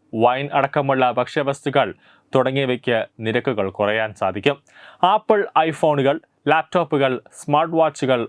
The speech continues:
വാഹനങ്ങളുടെ സ്പെയർ പാർട്സുകൾ, ഹെൽത്ത് കെയർ പ്രോഡക്റ്റുകൾ എന്നിവയ്ക്ക് ഇന്ത്യയിൽ വില കുറഞ്ഞേക്കും. കൂടാതെ ഹാർലി ഡേവിഡ്സൺ പോലെയുള്ള പ്രീമിയം മോട്ടോർ സൈക്കിളുകൾക്കും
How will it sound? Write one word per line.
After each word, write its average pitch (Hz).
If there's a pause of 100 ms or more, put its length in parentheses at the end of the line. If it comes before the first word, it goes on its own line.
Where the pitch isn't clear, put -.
(160)
വാഹനങ്ങളുടെ 143
സ്പെയർ 147
പാർട്സുകൾ, 127 (220)
ഹെൽത്ത് 156
കെയർ 147
പ്രോഡക്റ്റുകൾ 120
എന്നിവയ്ക്ക് 123 (160)
ഇന്ത്യയിൽ 120
വില 107
കുറഞ്ഞേക്കും. 101 (340)
കൂടാതെ 175
ഹാർലി 175
ഡേവിഡ്സൺ 135
പോലെയുള്ള 131 (100)
പ്രീമിയം 151
മോട്ടോർ 135
സൈക്കിളുകൾക്കും 127